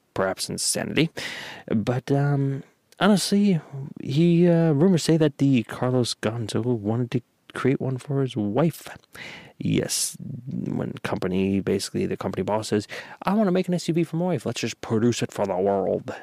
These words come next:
What could possibly go wrong?" With the top lopped off, the Murano was so squidgy. <laughs> That almost felt it flexing ways you drove it. Yeah, that's a good, it was squidgy. Yeah, that is the most brilliant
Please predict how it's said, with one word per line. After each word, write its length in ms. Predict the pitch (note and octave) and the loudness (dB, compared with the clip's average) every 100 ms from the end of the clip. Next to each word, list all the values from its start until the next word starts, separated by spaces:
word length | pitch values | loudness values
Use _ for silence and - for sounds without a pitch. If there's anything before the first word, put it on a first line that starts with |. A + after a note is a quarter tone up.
| - | -10
What 280 | - G2+ | -8 -8
could 200 | - - - | -10 -12 -10
possibly 440 | - - - - | -8 -6 -6 -4
go 80 | - | -2
wrong?" 460 | D#2+ - - - - _ - - - - - - - - | -2 -4 -6 -8 -12 _ -18 -14 -14 -14 -16 -18 -18 -4
With 220 | - C3 | 4 4
the 40 | C#3 | 4
top 300 | - G3 - | 2 0 2
lopped 260 | A2 G2 | -2 2
off, 140 | G#2 B2+ | 0 2
the 80 | A#2+ | 0
Murano 240 | C#3+ E3+ | 0 2
was 160 | C3+ - | 2 2
so 360 | - - F3 | 2 6 6
squidgy. 1300 | E3+ - - - - _ _ C3+ C#3+ G2+ G#2 F#2 F#2+ A#2 | 6 2 -2 -2 -6 _ _ 2 4 2 0 0 2 2
<laughs> 40 | G#2+ - - - - _ _ _ | 2 -2 -8 -16 -20 _ _ _
That 160 | - - - | -4 -2 -2
almost 320 | C#3+ - - | -4 -4 -2
felt 240 | C#3 C3 - - - - | -2 -2 -4 -8 -8 2
it 120 | - | 2
flexing 480 | - C3+ - C#3 B2+ | 4 0 4 4 6
ways 200 | A#2+ A2 | 4 2
you 60 | |
drove 280 | G2+ A#2+ B2 | 0 2 2
it. 60 | - - F3 - | 0 -4 -6 2
Yeah, 140 | F#3+ | 2
that's 260 | G#3 G3+ - | 2 0 0
a 80 | G3 | 0
good, 240 | F#3 F#3 | 0 -2
it 320 | E3 - - | -4 -4 0
was 140 | A#2 - | 2 2
squidgy. 420 | - - C3 A2+ | -2 -2 0 0
Yeah, 160 | C3 | 0
that 260 | D#3+ E3 D#3+ | 0 -2 0
is 280 | - B2 - | 0 0 -4
the 400 | - A#3 D#3+ A2 | 0 2 4 4
most 460 | G#2+ G2+ - G2+ - | 4 2 -2 -8 -2
brilliant 340 | - C#3 A#2+ | 0 0 -2